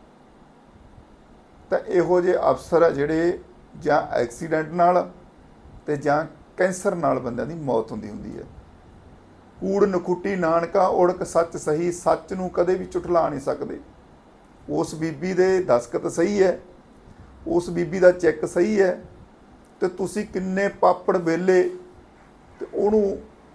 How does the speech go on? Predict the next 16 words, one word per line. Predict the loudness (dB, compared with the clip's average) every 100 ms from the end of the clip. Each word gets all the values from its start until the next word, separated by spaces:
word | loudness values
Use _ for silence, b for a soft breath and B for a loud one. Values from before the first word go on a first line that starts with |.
| -20 -10 0
ਜਿਹੜਾ | 4 6
ਹੈਗਾ | 4 2
ਝੁਠਲਾਉਣ | 0 -2 2 4 4
ਵਾਸਤੇ | 6 6 6 4 4 4 0 -8 -20 -20 -20 -20 -20 -20 -20 -20 -10
ਫਿਰ | -6 -2
ਫਰਾਂਸਿਕ | 2 2 2 2
ਵਾਲਿਆਂ | 4 4 2
ਕੋਲੇ | 2
ਭੇਜਿਆ। | 4 4 4 6 6 4 0 -14 -20 -20 -20 -20 -20 -20 -6
ਤੁਹਾਡੀਆਂ | -2 0 2 2
ਕਾਲ | 2 4 6 8 8
ਡਿਟੇਲਾਂ | 6 2 2 6 8 8
ਨਾ | 6 -2 -10 -20 -20 -20 -20 -20 -20 -20 -20 -20 -20 0
ਸਾਰੀਆਂ | 2 4 2
ਕਢਾ | 8 8
ਲਈਆਂ | 8 6 0